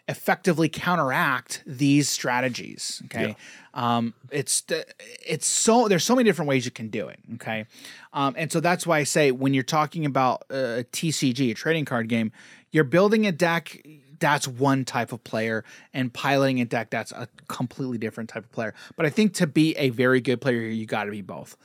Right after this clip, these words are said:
Speaker 2: Yeah.
Speaker 1: Like, you do have to be both,
Speaker 2: Yeah.
Speaker 1: uh, 'cause you have to effectively pilot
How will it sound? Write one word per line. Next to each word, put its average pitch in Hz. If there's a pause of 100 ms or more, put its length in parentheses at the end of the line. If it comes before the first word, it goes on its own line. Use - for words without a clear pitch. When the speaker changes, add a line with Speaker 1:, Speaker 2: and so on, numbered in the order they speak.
(100)
Speaker 2:
Yeah. 160
Speaker 1:
Like, 135
you 139
do 160
have 143
to 139
be 127
both, 104 (140)
Speaker 2:
Yeah. -
Speaker 1:
uh, 127
'cause 135
you 123
have 143
to 123
effectively 139
pilot 135